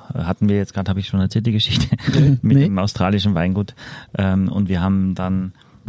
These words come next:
Speaker 1: äh, zum Glück war der Winzer selber da von Penfolds, äh, Peter Gago. Ähm, und wir haben, äh, eine Vertikale von, äh, von G-Weinen, G drei, G vier, G fünf. Da haben sie einmal drei, einmal vier und einmal fünf Jahrgänge Grange in einer Flasche, ein bisschen wie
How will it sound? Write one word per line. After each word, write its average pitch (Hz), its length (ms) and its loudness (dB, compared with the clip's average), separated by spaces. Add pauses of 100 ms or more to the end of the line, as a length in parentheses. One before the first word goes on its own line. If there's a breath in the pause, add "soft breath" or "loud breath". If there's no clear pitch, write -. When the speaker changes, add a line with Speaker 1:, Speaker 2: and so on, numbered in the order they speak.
(120)
Speaker 1:
äh, - 100 -6
zum 104 140 2
Glück 117 120 2
war 117 60 4
der 98 120 0
Winzer 117 220 2
selber 95 260 0
da 85 160 0
von 98 180 -2
Penfolds, 95 680 -2
äh, - 80 0
Peter 101 260 0
Gago. 98 360 0 (500 loud breath)
Ähm, 92 300 0
und 98 180 0
wir 90 140 0
haben, 95 320 0 (280)
äh, - 80 -4
eine 95 680 0
Vertikale 95 580 0
von, 98 360 0
äh, 92 500 -4
von 90 380 -2
G-Weinen, 92 720 0
G - 140 -4
drei, 87 280 -2
G 98 140 -4
vier, - 200 -2
G 92 120 -2
fünf. 113 260 0
Da 95 80 0
haben 92 100 2
sie 85 80 0
einmal 92 220 0
drei, 104 380 0
einmal 95 180 0
vier - 200 -2
und 92 60 0
einmal 90 140 0
fünf - 380 -4
Jahrgänge 92 440 -2
Grange 95 500 0
in - 120 0
einer 101 300 0
Flasche, 92 360 -2
ein 92 80 2
bisschen 95 300 -2
wie 82 140 -2